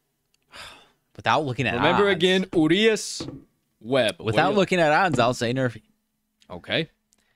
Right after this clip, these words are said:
Speaker 2: Odds.
Speaker 1: <laughs>
Speaker 2: Yes.
Speaker 1: Uh-huh.
Speaker 2: Plus one fifteen.
Speaker 1: Okay.
Speaker 2: No, you only have to eat minus one forty.
Speaker 1: Huh.
Speaker 2: It's
Speaker 1: That sounds
Speaker 2: only
Speaker 1: like a
Speaker 2: at
Speaker 1: Nerfy.
Speaker 2: plus one fifteen.
Speaker 1: That sounds like a Nerfy to me.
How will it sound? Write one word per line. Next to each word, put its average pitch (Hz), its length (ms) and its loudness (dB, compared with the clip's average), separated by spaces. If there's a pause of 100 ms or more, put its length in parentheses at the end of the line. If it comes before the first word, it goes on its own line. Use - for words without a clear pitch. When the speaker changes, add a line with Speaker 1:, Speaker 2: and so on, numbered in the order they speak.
(400)
Speaker 2:
Odds. - 600 2
Speaker 1:
<laughs> - 40 -20 (640)
Speaker 2:
Yes. 107 600 0 (1200)
Speaker 1:
Uh-huh. 104 240 0
Speaker 2:
Plus 131 260 -2
one 120 260 -6
fifteen. 107 760 -8
Speaker 1:
Okay. 104 100 0
Speaker 2:
No, 127 560 2 (380)
you 92 220 -8
only 123 240 -4
have 117 180 -4
to - 120 -16
eat 110 220 -10
minus 101 380 -8
one 95 220 -10
forty. 85 380 -14 (1600)
Speaker 1:
Huh. 90 400 -10 (500)
Speaker 2:
It's - 320 -20
Speaker 1:
That 202 140 -8
sounds - 240 -2
Speaker 2:
only 175 160 0
Speaker 1:
like 151 60 -2
a - 20 -4
Speaker 2:
at 104 60 -4
Speaker 1:
Nerfy. 123 240 0
Speaker 2:
plus 151 260 -4
one 143 320 -6
fifteen. 139 600 -10
Speaker 1:
That 156 100 -8
sounds 120 200 0
like 113 120 0
a 113 60 -2
Nerfy 110 340 0
to 101 60 -2
me. 104 280 -2